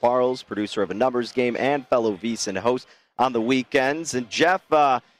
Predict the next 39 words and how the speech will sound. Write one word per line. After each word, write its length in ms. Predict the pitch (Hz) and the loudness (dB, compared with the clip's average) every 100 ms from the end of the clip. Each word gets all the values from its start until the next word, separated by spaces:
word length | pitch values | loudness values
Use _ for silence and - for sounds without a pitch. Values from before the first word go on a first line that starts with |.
| _ _ | _ _
you 40 | |
know, 120 | 120 | 0
like 240 | 151 139 - | 2 2 0
we 100 | - | -4
typically 460 | - 151 165 135 | -2 -2 0 0
do, 220 | 131 180 190 | 2 4 4
I, 140 | 160 | 4
I 120 | 135 | 2
want 200 | 131 170 | 2 2
a 40 | 180 | 0
summation 540 | - 165 202 220 190 | 0 0 0 0 0
of 160 | 185 147 | 0 2
your 160 | 165 | 0
week 340 | 135 135 214 - | 0 -2 -6 -2
one 240 | 170 190 | 0 2
N 160 | 156 175 | 2 2
F 180 | 175 - | 2 2
L 180 | 170 | 2
betting. 380 | 113 160 160 120 | 2 2 2 0
How 200 | 98 147 | 0 0
did 160 | 180 147 | 0 -2
you 80 | 147 | -2
do 180 | 147 | 0
this 200 | 165 135 | 2 0
past 420 | - 156 165 160 147 | 0 2 2 0 0
week? 200 | 160 156 | 0 2
Which 260 | 151 156 - | 0 0 -2
teams 340 | 156 139 110 | -4 -4 -2
ticked 260 | - 160 - | -2 -2 2
you 80 | 131 | 4
off 280 | 147 165 143 | 4 2 0
and 120 | 127 | 0
which 280 | 147 - - | 0 0 -2
teams 260 | 151 135 | -2 -2
were 120 | 135 | -2
beneficial 600 | 117 139 135 - 135 131 120 | 0 0 0 0 -2 -2 -6
to 180 | - | -4
your 260 | 123 120 117 | -2 0 0
bankroll? 640 | 95 120 117 - 95 71 | 0 -2 -2 -6 -6 -6